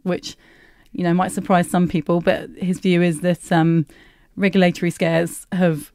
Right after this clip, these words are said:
have made them better value, and actually a lot of banks have really deleveraged, making them a better option.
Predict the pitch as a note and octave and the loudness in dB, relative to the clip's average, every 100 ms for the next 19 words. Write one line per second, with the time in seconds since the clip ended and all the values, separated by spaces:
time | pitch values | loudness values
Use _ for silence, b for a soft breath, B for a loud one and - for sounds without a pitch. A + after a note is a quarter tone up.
0 | - F3+ F3 E3 E3+ D#3 F3 F3 D#3 F3 | -16 -6 -2 -2 -4 -6 -6 -6 -2 0
1 | E3+ E3 E3 F3 F3+ F3 - F3 E3+ E3+ | 0 -2 -4 -4 -2 -2 -4 -2 0 0
2 | D3+ - - F#3 F3+ E3 F3 F3 - F3+ | -4 -12 -6 -2 -2 0 -2 -2 -2 -2
3 | F3+ F3 F3 E3+ F3+ F3 - F3+ - F3 | 0 0 -2 0 -2 -2 -8 -10 -10 -8
4 | E3 F3 E3 D#3+ - b b b b - | -6 -4 -2 -4 -6 b b b b -8
5 | E3+ - - F3+ - F3 E3+ A3+ | -6 -6 -4 -4 -4 -4 0 -2